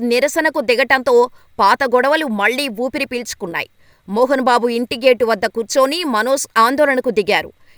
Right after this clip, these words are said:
ఈ క్రమంలో ఎలాంటి ఘటనలు చోటు చేసుకోకుండా పహాడీ షరీఫ్ పోలీస్ స్టేషన్ పరిధి జల్పల్లి వద్ద ఉన్న మంచు టౌన్ వద్దకు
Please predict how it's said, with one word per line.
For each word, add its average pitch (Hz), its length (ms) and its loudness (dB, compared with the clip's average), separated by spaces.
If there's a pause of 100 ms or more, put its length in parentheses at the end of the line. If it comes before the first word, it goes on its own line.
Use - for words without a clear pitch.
(120)
ఈ 247 140 0
క్రమంలో 240 540 2
ఎలాంటి 262 460 2
ఘటనలు 262 460 0
చోటు 233 320 -2
చేసుకోకుండా 220 720 0 (400)
పహాడీ 311 400 2
షరీఫ్ 294 400 -4
పోలీస్ 285 320 0
స్టేషన్ 262 380 -4
పరిధి 262 320 0
జల్పల్లి 247 520 0
వద్ద 240 240 -2
ఉన్న 233 240 0
మంచు 214 420 -4
టౌన్ 240 280 2
వద్దకు 214 380 -2